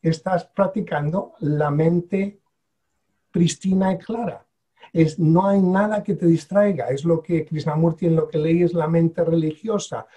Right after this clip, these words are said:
no hay distracción posible. Y si esa acción es buena no solo para ti, para el entorno y posiblemente para la humanidad en el futuro,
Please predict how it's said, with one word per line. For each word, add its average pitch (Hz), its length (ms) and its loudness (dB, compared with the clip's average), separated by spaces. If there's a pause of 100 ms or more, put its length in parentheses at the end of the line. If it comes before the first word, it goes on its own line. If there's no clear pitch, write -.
(120)
no 180 420 4
hay 196 260 0
distracción 175 880 -4
posible. 175 760 -8 (240)
Y 165 140 4
si 196 160 -2
esa 202 260 0
acción 208 640 -4 (200)
es 180 240 -2
buena 170 400 0
no 185 200 -4
solo 196 400 -4
para 127 260 -8
ti, 208 320 -6 (220)
para 156 220 0
el 147 80 -2
entorno 147 640 -4 (120)
y 170 120 2
posiblemente 190 880 0
para 151 280 -4
la 143 160 -4
humanidad 139 640 -4
en 185 120 0
el 185 120 -2
futuro, 180 520 -4